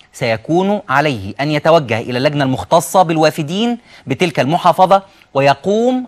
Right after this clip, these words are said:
رئيس اللجنة بالتحقق من شخصيته والتأكد من قيده بقاعدة بيانات الناخبين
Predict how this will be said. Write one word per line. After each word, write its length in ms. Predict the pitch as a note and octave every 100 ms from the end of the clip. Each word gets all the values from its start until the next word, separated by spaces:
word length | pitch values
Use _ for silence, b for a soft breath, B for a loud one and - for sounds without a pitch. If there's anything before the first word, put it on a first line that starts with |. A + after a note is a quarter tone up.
| C#3+
رئيس 420 | C#3+ E3+ E3+ -
اللجنة 400 | B2+ C#3 E3+ F3
بالتحقق 720 | - - - G3+ - C#3+ -
من 200 | C#3 D3
شخصيته 580 | - - - E3 F#3+ F3
والتأكد 960 | D3 D3 - - G#3 _ A3 F3 - C3+
من 140 | B2
قيده 640 | - F#3 E3 F3 F#3 F#3 B B -
بقاعدة 640 | C#3 - C#3 D3+ F#3 G#3 -
بيانات 460 | B2+ C#3+ C#3 B2 A2 -
الناخبين 640 | F3 F3+ - D#3+ F#3 A3